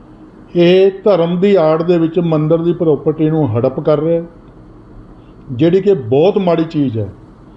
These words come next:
ਇਸ ਨੂੰ ਇਹ ਕਹਿੰਦਾ ਮੰਦਿਰ ਦਾ, ਮੰਦਿਰ ਖਤਰੇ 'ਚ ਹੈ, ਇਹ ਲੇਡੀਜ਼ ਨੂੰ ਇਸ ਕਰਕੇ ਇਕੱਠਾ ਕਰ ਲੈਂਦਾ ਹੈ ਕਿ ਮੰਦਿਰ ਖਤਰੇ 'ਚ ਹੈ, ਜਦ ਕਿ ਖਤਰੇ 'ਚ ਇਸਦੀ ਆਪਣੀ ਇੱਜ਼ਤ ਹੁੰਦੀ ਹੈ।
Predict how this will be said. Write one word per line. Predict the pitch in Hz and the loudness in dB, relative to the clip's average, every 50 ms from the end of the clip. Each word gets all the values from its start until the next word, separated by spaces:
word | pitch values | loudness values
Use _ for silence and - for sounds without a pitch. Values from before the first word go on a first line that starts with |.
| - - - - - - - - - | -20 -20 -20 -20 -20 -20 -20 -12 -4
ਇਸ | 175 180 160 - | -2 -2 0 2
ਨੂੰ | 202 202 208 214 214 214 214 208 214 - - - - - - - - - - - - - - - - - - 185 | 2 2 2 4 2 2 0 -2 -6 -14 -20 -20 -20 -20 -20 -20 -20 -20 -20 -20 -20 -20 -20 -20 -20 -8 0 2
ਇਹ | 196 214 | 2 2
ਕਹਿੰਦਾ | 208 208 196 190 196 208 208 | 4 2 -2 0 2 0 0
ਮੰਦਿਰ | 196 180 170 175 180 180 196 196 190 | 2 0 0 0 2 2 2 2 2
ਦਾ, | 180 165 185 180 185 185 190 190 190 190 - - - - - - - - - - - - - - - - - - - - - - - - - - - - - - - - - | 0 0 2 2 4 4 2 2 0 -2 -6 -16 -20 -20 -20 -20 -20 -20 -20 -20 -20 -20 -20 -20 -20 -20 -20 -20 -20 -20 -20 -20 -20 -20 -20 -20 -20 -20 -20 -20 -20 -12 -6
ਮੰਦਿਰ | 151 143 151 156 175 170 190 202 202 | -4 -2 0 0 0 2 2 2 0
ਖਤਰੇ | 196 - - - 156 156 151 190 196 190 | 0 -4 -6 -4 -4 -2 2 2 2 2
'ਚ | 185 175 | 2 0
ਹੈ, | 147 127 110 104 - - - - - - - - - - - - | -2 -2 -2 -6 -10 -16 -20 -20 -20 -20 -20 -20 -20 -20 -6 0
ਇਹ | 180 190 196 190 | 2 4 4 4
ਲੇਡੀਜ਼ | 180 160 160 165 165 190 196 180 | 2 2 0 2 2 0 0 0
ਨੂੰ | 196 190 185 185 185 185 - - | 0 0 0 0 -2 -4 -4 -6
ਇਸ | 175 180 | -6 -4
ਕਰਕੇ | - 190 175 156 180 | 0 -2 -2 -2 -2
ਇਕੱਠਾ | 170 170 156 - - 180 | -4 -4 -4 -2 -2 -2
ਕਰ | 165 175 160 139 | 0 0 0 0
ਲੈਂਦਾ | 143 139 131 127 120 131 | 0 0 0 0 0 -2
ਹੈ | 160 202 - - - - - - - - - - - - - - | -4 -4 -8 -14 -20 -20 -20 -20 -20 -20 -20 -20 -20 -20 -6 -2
ਕਿ | 180 | 0
ਮੰਦਿਰ | 180 175 170 175 170 202 196 | 0 2 0 0 0 0 0
ਖਤਰੇ | 196 - 160 151 170 160 156 | 0 -2 -4 -2 0 0 0
'ਚ | 143 143 | 0 0
ਹੈ, | 160 170 180 | 0 -2 -2
ਜਦ | 170 131 123 156 165 170 190 | -2 -2 0 0 0 0 0
ਕਿ | 185 220 214 | 0 0 0
ਖਤਰੇ | 202 208 165 170 - 202 196 202 | 0 0 -4 -2 0 2 0 2
'ਚ | 196 202 | 2 2
ਇਸਦੀ | 190 180 175 196 202 | 0 0 0 0 0
ਆਪਣੀ | 190 170 - - 202 220 | 0 0 0 0 0 0
ਇੱਜ਼ਤ | 208 170 185 190 190 | 0 2 0 0 0
ਹੁੰਦੀ | 180 170 151 139 135 127 123 | 0 -4 -4 -2 -2 -4 -4
ਹੈ। | 113 104 | -4 -6